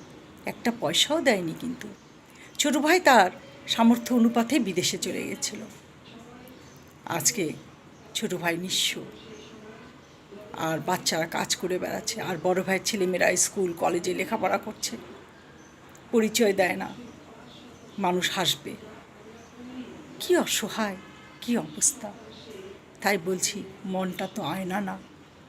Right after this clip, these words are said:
মানুষের ভেতরটা চেনা যায় না, কে সাধু, কে শয়তান, কিচ্ছু বোঝা যায় না। তাই দেখে শুনে আপনারা যাচাই করুন, কে ভালো,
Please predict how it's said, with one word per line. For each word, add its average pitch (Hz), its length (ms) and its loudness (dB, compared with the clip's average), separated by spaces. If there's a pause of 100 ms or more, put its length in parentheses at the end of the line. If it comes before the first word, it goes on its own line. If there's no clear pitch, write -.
(320)
মানুষের 180 460 2
ভেতরটা 190 500 -4
চেনা 180 260 -2
যায় 180 220 -4
না, - 180 -10 (600)
কে 220 180 8
সাধু, 190 440 0 (100)
কে 214 140 4
শয়তান, 180 480 0 (300)
কিচ্ছু - 360 0
বোঝা 165 260 -2
যায় - 240 -8
না। - 120 -12 (960)
তাই 170 260 2 (200)
দেখে 180 200 -4
শুনে 175 340 -2 (340)
আপনারা 160 340 0
যাচাই 190 440 0
করুন, - 320 -8 (960)
কে 233 160 8
ভালো, 180 420 -2